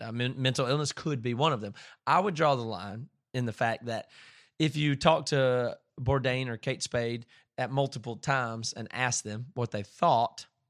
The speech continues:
would they, you know, is it, if they had waited one more day, would they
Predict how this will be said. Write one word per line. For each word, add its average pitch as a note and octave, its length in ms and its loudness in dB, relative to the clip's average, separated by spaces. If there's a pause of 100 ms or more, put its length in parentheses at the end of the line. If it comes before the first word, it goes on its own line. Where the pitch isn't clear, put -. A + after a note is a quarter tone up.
(1300)
would C#3 200 2
they, B2+ 220 4 (480)
you C3+ 100 -2
know, A2+ 160 -4
is C3 160 -2
it, - 100 -2
if D3+ 120 0
they D3+ 120 4
had D3 220 4 (280)
waited D3+ 420 2
one C#3+ 160 4
more C3+ 160 2
day, C3 320 4
would A#2 140 -4
they A2+ 320 -4